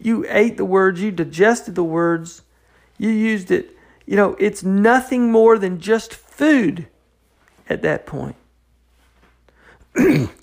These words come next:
But if you speak to them, they hear it, and they believe,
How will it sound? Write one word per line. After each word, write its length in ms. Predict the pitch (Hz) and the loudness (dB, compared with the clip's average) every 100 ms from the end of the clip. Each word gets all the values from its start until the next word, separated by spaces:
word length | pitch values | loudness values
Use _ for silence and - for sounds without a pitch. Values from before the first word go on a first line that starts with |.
| _ _ - - | _ _ -20 -4
But 120 | 175 | -2
if 120 | 180 | 0
you 320 | 220 254 240 | 2 2 0
speak 320 | 196 - 254 226 | -4 -6 -6 -4
to 80 | 220 | -2
them, 380 | 202 196 196 202 _ _ _ _ _ _ _ _ _ _ _ _ _ _ _ _ _ _ _ _ _ _ _ _ _ _ _ _ - | 2 2 0 -6 _ _ _ _ _ _ _ _ _ _ _ _ _ _ _ _ _ _ _ _ _ _ _ _ _ _ _ _ -10
they 120 | 151 | -8
hear 300 | 135 220 240 | -2 2 4
it, 260 | 240 - - _ _ _ _ _ _ _ _ _ _ _ _ _ _ _ _ _ _ _ _ | 2 -2 -12 _ _ _ _ _ _ _ _ _ _ _ _ _ _ _ _ _ _ _ _
and 100 | 147 | -8
they 80 | 143 | -6
believe, 640 | 139 151 220 254 156 80 | -6 0 0 0 -4 -8